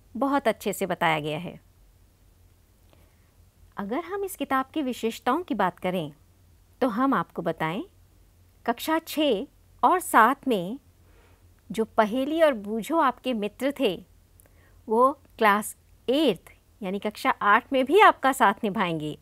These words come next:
और आपके साथ हमेशा रहेंगे। यानी इस बार भी आप इस किताब को अकेले नहीं पढ़ेंगे, आप पढ़ेंगे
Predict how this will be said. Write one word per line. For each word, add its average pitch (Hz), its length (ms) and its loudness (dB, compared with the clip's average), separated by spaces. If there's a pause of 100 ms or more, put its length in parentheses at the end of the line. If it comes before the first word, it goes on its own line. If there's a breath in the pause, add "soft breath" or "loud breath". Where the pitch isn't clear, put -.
(120)
और 190 100 0
आपके 180 280 0
साथ 254 360 0
हमेशा 359 360 4
रहेंगे। 214 460 0 (800 soft breath)
यानी 180 380 -6 (460)
इस 427 200 2
बार 359 200 10
भी 320 160 -2
आप 349 180 2
इस 311 140 -8
किताब 247 320 2
को 277 120 2
अकेले 294 400 0
नहीं 370 180 0
पढ़ेंगे, 254 480 0 (420)
आप 180 280 2
पढ़ेंगे 285 480 0